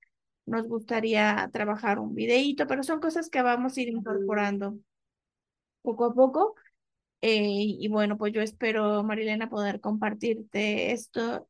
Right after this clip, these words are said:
Speaker 1: eh, a finales de esta semana para que, eh, ya podamos trabajar en ello. También esta es una propuesta de, de logotipo, claro, ahorita se puso así, pero la vas a ver,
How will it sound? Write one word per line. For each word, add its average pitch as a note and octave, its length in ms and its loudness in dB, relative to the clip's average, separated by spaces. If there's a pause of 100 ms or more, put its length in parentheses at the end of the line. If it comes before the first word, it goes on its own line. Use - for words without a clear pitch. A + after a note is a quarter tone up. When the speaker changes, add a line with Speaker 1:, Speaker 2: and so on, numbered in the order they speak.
Speaker 1:
eh, G#3+ 360 -2
a G#3+ 100 -4
finales G#3+ 460 -4
de A3 80 -8
esta G#3+ 120 -12
semana B3 440 -2
para A#3 240 -4
que, G#3+ 220 -12 (800)
eh, - 180 -6
ya A3 240 0
podamos G#3+ 600 0
trabajar G#3+ 360 -2
en C4 120 2
ello. D#4 300 2
También B3+ 520 0 (440)
esta C4 240 4
es C#4 100 -8
una B3 260 2
propuesta A#3+ 600 0
de, A3 320 0
de A3 100 0
logotipo, B3+ 500 2
claro, A#3 360 2
ahorita A3+ 440 -2
se A#3+ 120 -6
puso B3+ 220 -4
así, C#4 180 -2
pero A3 360 2
la G3+ 120 4
vas G3+ 200 2
a A#3 100 0
ver, G#3+ 260 0